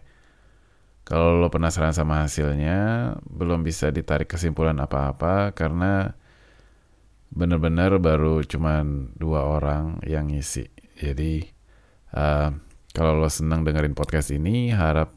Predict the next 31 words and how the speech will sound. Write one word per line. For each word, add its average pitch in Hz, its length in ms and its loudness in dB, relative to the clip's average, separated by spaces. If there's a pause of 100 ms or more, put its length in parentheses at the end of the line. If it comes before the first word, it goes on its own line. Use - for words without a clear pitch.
(260)
sisihkan 80 480 -2
waktu 76 320 -2
untuk 104 420 -2
ngisi. 110 540 -4 (680)
Kalau 85 220 2
ada 82 80 4
pertanyaan 80 520 2
atau 78 140 -2
tanggapan 80 720 -2
untuk 80 300 -6
survei 76 480 -2
ini 92 340 -2
supaya 76 380 -2
dapat 73 240 -4
respon 78 320 -2
yang 73 160 -2
baik, 98 500 0 (160)
silakan 78 540 -2
kirim 87 560 -2
ke 87 340 -2
devmuslimid 76 1400 -2
at 82 320 -2
gmail 73 480 -2
dot 69 220 -2
com 57 340 -4
atau 82 380 -2
D 82 240 -2
M 73 240 -2
gue 73 320 -2
di 76 100 -4
Twitter 113 560 -4